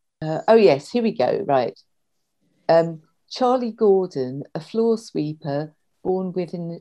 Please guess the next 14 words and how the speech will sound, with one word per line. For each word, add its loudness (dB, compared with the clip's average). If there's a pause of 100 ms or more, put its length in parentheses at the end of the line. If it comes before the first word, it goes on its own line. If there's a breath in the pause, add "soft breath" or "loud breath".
(160)
unusually -4
low -4
I -4
Q, -8 (380)
has -4
been -4
chosen -2
as -14
the -18
perfect -10
subject -6
for -10
an -4
exper-, -6